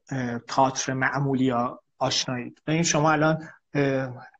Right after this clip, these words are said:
مینیمم یه هزینه‌ای برای سالن دارید، برای اجاره کردن سالن دارید، برای هزینه برای بازیگر دارید، برای نور دارید، ایکس و ایگرگ و زد که همه اینا سرجم یه رقم خیلی قابل توجهی می‌شه.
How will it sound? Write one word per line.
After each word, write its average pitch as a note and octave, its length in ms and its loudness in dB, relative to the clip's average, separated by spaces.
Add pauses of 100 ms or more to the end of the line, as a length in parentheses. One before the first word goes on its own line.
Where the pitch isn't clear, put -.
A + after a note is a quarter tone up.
مینیمم D#3 560 4
یه F3 180 6
هزینه‌ای D3 600 2
برای C#3 240 2
سالن D3+ 460 2
دارید، D3+ 500 2
برای B2+ 280 -2
اجاره B2 360 -4
کردن C3 280 0
سالن D3 360 0
دارید، C#3+ 260 0
برای B2 260 -4
هزینه B2 380 -2
برای B2 140 -6
بازیگر B2+ 520 -2
دارید، C#3 380 -2
برای B2 400 -6 (340)
نور F3+ 240 6
دارید، D#3 360 2
ایکس E3+ 200 2
و D#3 40 0
ایگرگ C3+ 220 0
و C3+ 40 -4
زد F#3 260 0
که F3+ 100 -2
همه D#3 260 0
اینا F3 260 2
سرجم D3+ 500 2 (280)
یه E3 80 4
رقم C#3+ 300 4
خیلی D3 500 2
قابل B2+ 280 -2
توجهی A#2+ 600 -2
می‌شه. - 300 -18